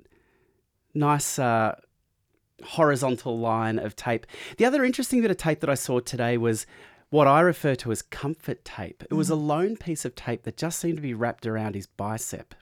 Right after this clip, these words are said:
Speaker 2: Oh, yeah. Yeah.
Speaker 1: Now, that's the, you know, mum putting the Band-Aid on going, "Oh, it'll, it'll feel better."
Speaker 2: Yeah.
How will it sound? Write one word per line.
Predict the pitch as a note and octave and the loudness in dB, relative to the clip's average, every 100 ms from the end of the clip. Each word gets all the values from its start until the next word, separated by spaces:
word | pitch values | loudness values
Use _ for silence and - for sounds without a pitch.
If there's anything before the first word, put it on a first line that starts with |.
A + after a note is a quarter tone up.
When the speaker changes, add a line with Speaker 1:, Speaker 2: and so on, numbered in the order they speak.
| _ - | _ -2
Speaker 2:
Oh, | A#3 A#3 | 0 2
yeah. | A#3 A3+ G3+ D#3 - _ _ _ _ | 2 0 -2 -4 -12 _ _ _ _
Yeah. | G3+ G3 F3+ | -4 -2 -4
Speaker 1:
Now, | - D3+ D3+ D3+ - _ _ - _ _ - | -4 0 0 0 -4 _ _ -20 _ _ -14
that's | D#3+ F#3 G3 - | 0 0 0 -2
the, | B3+ A#3 G3+ E3+ A#2+ | 2 4 4 2 0
you | C3+ | 0
know, | A#2+ G#2 - _ _ _ - | 2 0 -4 _ _ _ 2
mum | B2+ B2+ B2 | 4 4 4
putting | C3+ A#2 A2+ | 0 0 0
the | |
Band-Aid | G2 G2+ G#2 G2+ G2+ | 0 0 0 0 -4
on | G2+ G2+ | -4 -6
going, | G#2 G#2 | -6 -4
"Oh, | G#2 | -6
it'll, | G#2 - - | -6 -10 -4
it'll | D3+ B2+ | -2 -2
feel | - G2+ C3+ | -4 -8 -10
better." | - - - | -10 -10 -8
Speaker 2:
Yeah. | F#3+ E3+ C#3+ | -6 -4 -6